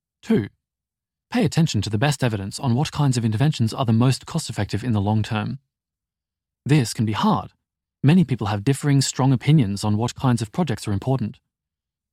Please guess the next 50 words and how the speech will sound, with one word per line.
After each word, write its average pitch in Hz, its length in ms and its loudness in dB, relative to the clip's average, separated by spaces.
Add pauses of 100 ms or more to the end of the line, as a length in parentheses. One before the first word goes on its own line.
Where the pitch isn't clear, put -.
(180)
Remember 127 400 4
that 110 160 -2
the 131 80 2
majority 123 440 2
of 101 100 -2
future 113 280 -4
energy 131 280 0
demand 98 300 0
will 110 80 -2
come 113 180 0
from 110 240 4
non-O 117 340 2
E 107 80 0
C 104 160 -2
D 104 120 0
countries, 110 560 -4 (600)
so 160 280 0
solutions 175 560 2
that 123 200 -4
aren't 147 320 0
geared 170 280 0
toward 104 300 -2
those 101 180 -2
countries 160 420 0 (100)
are 131 100 2
unlikely 131 400 2
to 113 60 2
be 107 80 0
most 107 260 0
effective, - 480 -4 (680)
and 131 100 4
that 117 160 0
what's 117 200 -6
most 113 200 0
cost-effective 127 560 -2
in 110 60 0
the 104 60 2
long 165 220 4
term 101 340 -4
could 135 140 -2
well 139 160 2
differ 123 320 -2
from 101 200 -4
what 120 160 -2
seems 120 280 2
like 104 140 -2
the - 80 -6
best 98 260 -4
deal 101 200 -2
now. 113 340 0